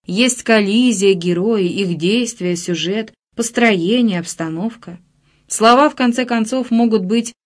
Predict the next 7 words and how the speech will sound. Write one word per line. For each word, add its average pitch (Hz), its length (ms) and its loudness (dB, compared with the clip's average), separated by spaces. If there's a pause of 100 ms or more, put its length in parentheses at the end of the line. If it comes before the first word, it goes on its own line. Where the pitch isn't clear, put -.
(120)
даже 208 300 0
сколь 233 300 2
угодно 214 360 0
небрежны, 170 680 -4 (480)
неточны, 214 800 2 (180)
приблизительны, 180 840 0
стерты. 180 600 -8